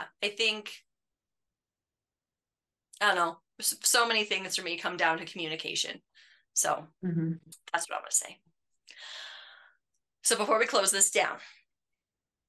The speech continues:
Speaker 1: if there's one thing that you feel like the world needs to know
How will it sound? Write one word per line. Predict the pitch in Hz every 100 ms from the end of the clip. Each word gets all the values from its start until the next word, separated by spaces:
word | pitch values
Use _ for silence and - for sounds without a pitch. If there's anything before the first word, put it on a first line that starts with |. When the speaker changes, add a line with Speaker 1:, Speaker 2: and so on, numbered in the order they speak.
| _ _ _ _ - - _
Speaker 1:
if | 180 214
there's | 220 226
one | 185 196 233 277
thing | 320 233 196 202
that | 196 196
you | 220
feel | 226 202
like | 185 185
the | 185
world | 165 185 185 190
needs | 175 165 -
to | 190
know | 165 123 123